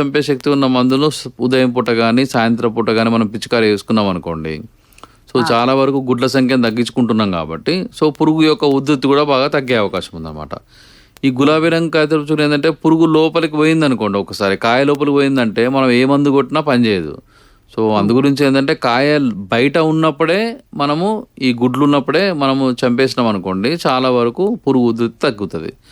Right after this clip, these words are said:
Speaker 1: తర్వాత ఏంటంటే మీరు ఈ తొందరగా పూత కాతకు వచ్చే రకాలను ఎంపిక చేసుకున్నారు అనుకోండి,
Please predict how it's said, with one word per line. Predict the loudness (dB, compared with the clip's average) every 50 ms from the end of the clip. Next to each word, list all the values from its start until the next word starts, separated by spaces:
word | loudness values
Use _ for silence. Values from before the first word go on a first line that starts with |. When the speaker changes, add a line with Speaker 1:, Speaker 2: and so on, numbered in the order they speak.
| -20 -20 -20 -20 _ _ _ 0
Speaker 1:
తర్వాత | 0 2 2 2 2 0
ఏంటంటే | 0 0 0 0 -2 -2 0 0 0 2 2 0
మీరు | 2 2 2 2 4 2 2 0 -2 -8 _ _ _ _ _ _ _ _
ఈ | 0 2 4 4 4 4 4 2 0 -2 -6 -10 -16 _ _ _ -8 -2
తొందరగా | 0 2 2 2 2 2 2 2 2 0
పూత | 0 0 0 -2 0 0
కాతకు | 0 -2 0 0 0 0 -2 0 0 0
వచ్చే | 0 0 0 2
రకాలను | 2 2 0 0 0 0 0
ఎంపిక | 0 -2 0 0 2
చేసుకున్నారు | 2 2 0 0 0 0 0 0
అనుకోండి, | 0 -2 -6 -6 -6 -6 -8 -10 -10